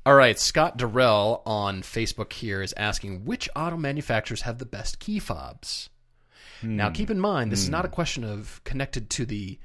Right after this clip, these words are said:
Speaker 1: most exotic cars, the
Speaker 2: True,
Speaker 1: best
Speaker 2: true,
Speaker 1: cars,
Speaker 2: yeah.
Speaker 1: because,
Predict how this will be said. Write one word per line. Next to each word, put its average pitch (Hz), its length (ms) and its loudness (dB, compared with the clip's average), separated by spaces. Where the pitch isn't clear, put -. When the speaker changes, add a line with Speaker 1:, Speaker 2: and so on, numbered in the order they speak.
Speaker 1:
most 123 360 -2
exotic 113 640 -6
cars, 101 640 -6
the - 60 -6
Speaker 2:
True, 113 320 4
Speaker 1:
best 196 220 4
Speaker 2:
true, 131 200 2
Speaker 1:
cars, 98 220 -2
Speaker 2:
yeah. 113 200 4
Speaker 1:
because, 120 360 -4